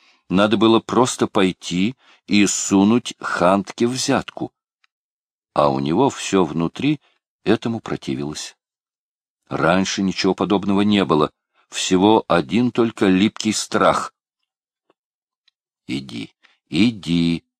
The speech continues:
торопил Розен, «отдай ему деньги и пообещай ещё». Пятьсот девятый медлил.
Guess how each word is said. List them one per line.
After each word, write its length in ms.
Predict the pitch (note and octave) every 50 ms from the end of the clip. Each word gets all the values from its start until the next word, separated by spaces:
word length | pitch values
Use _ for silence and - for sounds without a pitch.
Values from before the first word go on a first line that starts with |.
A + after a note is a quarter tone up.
| _ _
торопил 560 | - - C2+ C2+ B1+ - - E2 F2+ F2 D2 C#2
Розен, 360 | C#2+ C#2+ C2 - C#2 B1+ - _ _ _ _ _
«отдай 600 | - F2 F#2 E2+ E2 C2+ B1 - F#2 F#2 F#2+ G2 F#2+
ему 300 | F2 F2 G2 G2 G2 F#2+
деньги 560 | E2+ D2 F2 F#2 G2 G2 F#2+ F2+ - F#2+ - - - - -
и 100 | G#2 G#2+
пообещай 680 | - - G#2 G2+ G#2+ G2 G#2 F#2 - - - G2 G2+ G#2+
ещё». 720 | G2 F#2+ G#2+ G2 - - - - - - G2+ F#2+ F#2+ F#2+ _ _ _ _ _ _ _ _ _ _ _ _ _ _ _ _ _ _ _ _ _ _
Пятьсот 380 | - D2+ - - - E2 C#2+ C2
девятый 360 | C#2 C#2+ E2+ F2 - - D#2+
медлил. 420 | D2+ C#2+ C#2+ C#2 - C2+ C#2+ -